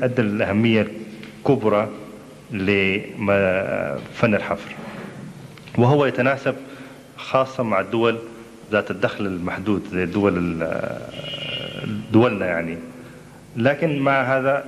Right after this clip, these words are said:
لم يصادف النجاح اللي كان متوقع في الدول العربية. وأنا حقيقة واحدة من النقاط اللي بركز عليها كواحدة من المعضلات، المعضلات الأساسية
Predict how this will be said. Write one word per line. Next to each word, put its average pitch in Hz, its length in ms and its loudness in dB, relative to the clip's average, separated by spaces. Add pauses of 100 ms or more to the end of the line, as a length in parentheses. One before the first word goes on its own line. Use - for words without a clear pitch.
لم 127 340 2
يصادف 113 400 2 (400)
النجاح 104 400 2
اللي 98 120 -8
كان 107 160 2
متوقع 101 440 -2 (340)
في 104 60 -2
الدول 101 280 4
العربية. 85 460 2 (580)
وأنا 147 160 6
حقيقة 139 280 2
واحدة 127 200 2
من 107 180 2
النقاط 123 260 4 (220)
اللي 98 500 -4 (160)
بركز 113 300 2
عليها 107 340 4
كواحدة 110 380 0
من 101 80 2
المعضلات، 95 560 4 (460)
المعضلات 92 480 0
الأساسية 107 680 0